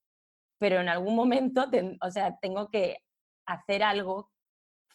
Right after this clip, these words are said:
fuera de esto, repe-, o, o, o repensar lo que es, lo que es realmente la economía. Pero en ese momento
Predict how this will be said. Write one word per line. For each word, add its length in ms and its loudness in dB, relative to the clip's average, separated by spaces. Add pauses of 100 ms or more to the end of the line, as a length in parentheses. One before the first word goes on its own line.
fuera 440 0
de 160 -2
esto, 280 -8
repe-, 520 -8
o, 360 -8 (160)
o, 100 -4 (140)
o 60 -14
repensar 880 -2
lo 180 -6
que 200 -6
es, 220 -12
lo 160 -6
que 200 -8
es 80 -12
realmente 440 -8
la 100 -8
economía. 500 -12 (400)
Pero 420 4
en 160 -2
ese 200 -4
momento 1120 -4